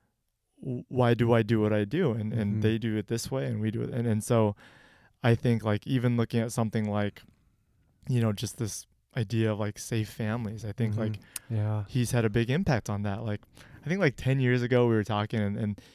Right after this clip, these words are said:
Speaker 1: him and his wife someday wanna adopt kids.
Speaker 2: Oh.
Speaker 1: And he was like, "Dude, like, how come you guys don't wanna adopt?" And I was, like, kind of offended, like,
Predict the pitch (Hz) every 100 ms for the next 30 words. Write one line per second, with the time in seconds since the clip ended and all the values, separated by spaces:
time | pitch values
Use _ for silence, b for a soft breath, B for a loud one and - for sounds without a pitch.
0 | B 143 127 113 110 110 107 113 107 104
1 | 101 101 104 - 101 - - 104 101 -
2 | - B B B 135 131 110 107 113 101
3 | 117 110 107 107 104 104 - - _ _
4 | _ _ _ _ _ _ _ _ 196 208
5 | 131 135 156 170 170 160 139 - 143 147
6 | 120 151 123 - - _ _ _ _ _
7 | 135 123 127 120 123 117 - 139 113 98
8 | 117 110 135 135 110